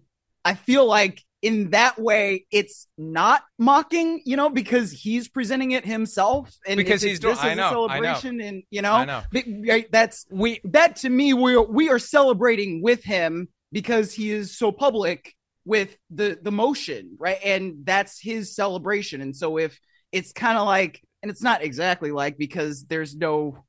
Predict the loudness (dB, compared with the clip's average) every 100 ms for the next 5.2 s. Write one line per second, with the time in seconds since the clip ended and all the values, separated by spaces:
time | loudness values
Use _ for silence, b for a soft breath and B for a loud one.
0 | -10 -8 -6 -6 -8 _ _ _ -16 -4
1 | -2 0 -2 -2 -4 -8 -6 -6 -6 -8
2 | -8 -8 -4 -4 -4 -4 0 0 0 -4
3 | -4 -2 -2 -2 -4 -10 -6 -4 -4 -4
4 | -8 -4 -6 -4 -4 -2 -4 -2 -4 -6
5 | -12